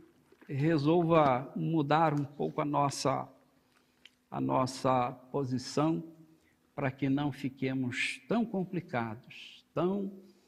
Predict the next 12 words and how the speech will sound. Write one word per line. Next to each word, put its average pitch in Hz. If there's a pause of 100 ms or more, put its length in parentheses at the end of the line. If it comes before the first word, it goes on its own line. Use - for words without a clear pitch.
(220)
enrolados 123 (880)
no 127
acerto 117 (460)
com 113
o 110
Senhor. 117 (3000)
É, 135 (160)
os 156
olhos 220
do 147
mundo 156
ontem 131